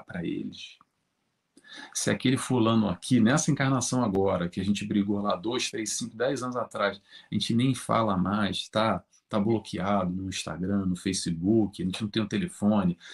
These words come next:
atravessa pro outro lado da calçada, não quer nem ouvir falar o nome, a gente repele, não é verdade? Imagine então se a gente lembrasse que esse irmão agora, que a gente tem um problema, vai ser literalmente um irmão de carne mesmo,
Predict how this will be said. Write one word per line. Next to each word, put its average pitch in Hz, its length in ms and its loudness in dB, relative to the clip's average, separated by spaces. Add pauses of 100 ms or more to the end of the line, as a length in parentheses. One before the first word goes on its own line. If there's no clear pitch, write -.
(120)
atravessa 107 640 -2
pro - 120 -8
outro 104 160 -6
lado 104 120 -2
da 104 100 -2
calçada, 95 680 -2 (180)
não 101 80 -6
quer 107 160 4
nem 110 120 6
ouvir 117 280 0
falar 107 360 -2
o 90 100 2
nome, 92 520 2 (640)
a 85 80 -10
gente 98 240 0
repele, 92 580 0 (300)
não 87 80 -6
é - 20 -8
verdade? 87 600 -6 (920)
Imagine 113 460 0
então 117 240 -4
se - 120 -4
a - 20 -2
gente 104 260 -4
lembrasse 104 560 -2
que 104 220 2
esse 135 320 2
irmão 107 280 0
agora, 98 460 -2
que 92 100 -8
a 92 40 -4
gente 95 200 -6
tem 92 120 -6
um 90 40 -6
problema, 92 540 -4 (400)
vai 101 240 0
ser 101 460 0 (340)
literalmente 107 720 2
um 101 80 2
irmão 95 480 2
de - 160 -6
carne 90 500 2
mesmo, 90 480 0